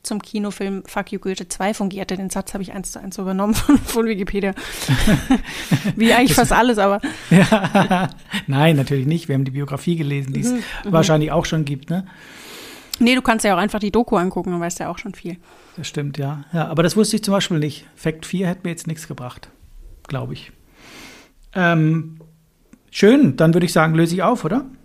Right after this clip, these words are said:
Speaker 1: Ja.
Speaker 2: Boyband musste ich erst ein bisschen hin und her und so weiter, bin aber irgendwann drauf gekommen, dass das ja wahrscheinlich unser Ex oder immer noch
Speaker 1: Marky Mark.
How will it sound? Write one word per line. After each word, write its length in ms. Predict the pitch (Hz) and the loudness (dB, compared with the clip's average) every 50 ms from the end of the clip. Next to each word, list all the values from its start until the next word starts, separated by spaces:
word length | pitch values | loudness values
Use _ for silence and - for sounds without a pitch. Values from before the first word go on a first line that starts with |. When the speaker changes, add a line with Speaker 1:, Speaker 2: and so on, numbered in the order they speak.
| _ _ _ _ _ _ _ _ - - - _ | _ _ _ _ _ _ _ _ -20 -20 -16 _
Speaker 1:
Ja. 200 | - 226 220 - - _ _ _ _ _ _ _ - _ _ _ _ _ - - _ - - - - | -4 -2 -2 -2 -2 _ _ _ _ _ _ _ -20 _ _ _ _ _ -20 -20 _ -20 -18 -12 -8
Speaker 2:
Boyband 420 | 117 127 156 175 175 214 202 220 | -2 2 2 4 6 6 6 6
musste 220 | 190 180 - - 185 | 6 4 2 0 -2
ich 60 | 190 | -4
erst 180 | 180 - - 180 | -4 -4 -2 -2
ein 40 | |
bisschen 240 | 170 165 - - 175 | -2 -2 -2 -2 0
hin 140 | 170 170 180 | 2 2 2
und 120 | 175 156 | 4 2
her 120 | 151 165 185 | 2 2 2
und 80 | 196 | 0
so 80 | 185 190 | 0 0
weiter, 240 | 175 170 160 170 156 | 0 -2 -2 -2 -2
bin 140 | 156 151 156 | -2 0 0
aber 120 | 147 156 | 0 0
irgendwann 220 | 147 156 160 156 | 0 0 0 0
drauf 180 | 156 147 160 165 | 0 0 -2 -2
gekommen, 360 | - 175 - - 160 160 156 | -4 -6 -4 -2 -2 -2 -2
dass 100 | 151 151 | -2 -4
das 160 | - 156 - | -6 -6 -6
ja 100 | - 156 | -4 -4
wahrscheinlich 440 | 139 143 - - 143 147 147 143 175 | -4 -2 -2 0 0 0 0 -2 -2
unser 340 | - 156 147 147 131 135 139 - - - - - - - - - - _ _ _ _ _ _ _ _ - | -2 -2 -2 -2 -2 -6 -8 -12 -16 -20 -20 -18 -20 -20 -20 -20 -20 _ _ _ _ _ _ _ _ -2
Ex 280 | 190 185 - - - | 0 0 0 -2 -2
oder 160 | 202 143 151 - | 0 2 2 4
immer 200 | 151 156 165 165 | 4 6 6 6
noch 140 | 160 156 254 | 6 4 2
Speaker 1:
Marky 120 | 240 233 | 2 0
Mark. 420 | 226 214 202 202 202 202 208 214 | 0 0 0 0 -2 -2 -2 -4